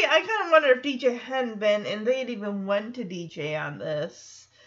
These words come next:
would she have said, "Well, yeah, I can take you to the fire tr-, station, but I don't know if they'd let you take out one of the fire trucks." I mean, how many have they got? Can they spare one for, like,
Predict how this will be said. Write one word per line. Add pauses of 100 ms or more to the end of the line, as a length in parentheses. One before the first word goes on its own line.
(360)
would
she
have
said,
"Well,
yeah,
I
can
take
you
to
the
fire
tr-,
station,
but
I
don't
know
if
they'd
let
you (180)
take
out
one
of
the
fire
trucks." (960)
I
mean,
how
many
have
they
got?
Can
they
spare
one
for,
like,